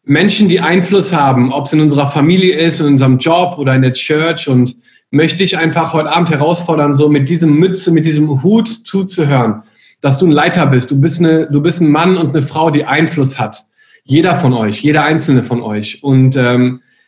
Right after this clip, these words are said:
wir wollen uns eine Story angucken, die unglaublich zu mir gesprochen hat. Und ich möchte einfach da so ein Wort rausziehen, was ich euch gern mitgeben möchte, bevor wir so um, äh, halb neun in die Teams gehen.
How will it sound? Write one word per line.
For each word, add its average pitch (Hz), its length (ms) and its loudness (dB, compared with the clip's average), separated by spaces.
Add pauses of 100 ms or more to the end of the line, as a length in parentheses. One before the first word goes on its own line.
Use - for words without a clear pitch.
(260)
wir 135 160 2
wollen 165 480 0
uns 160 380 -2
eine 160 140 2
Story 175 380 0
angucken, 175 580 0
die 156 160 2
unglaublich 175 540 0
zu 160 100 0
mir 160 120 2
gesprochen 151 560 -2
hat. 143 220 -2
Und 143 120 0
ich 135 120 0
möchte 147 340 0
einfach 143 320 -4
da 147 160 -2
so 147 100 0
ein 131 180 2
Wort 160 340 0
rausziehen, 156 400 0
was 135 220 2
ich - 60 -14
euch 147 200 -4
gern 139 140 0
mitgeben 165 420 0
möchte, 160 440 -2 (460)
bevor 156 380 0
wir 156 140 2
so 156 220 2
um, 147 200 4
äh, 151 60 -8
halb 143 500 -2
neun 151 340 0
in 147 140 0
die 139 140 2
Teams 190 340 -2
gehen. 165 400 -2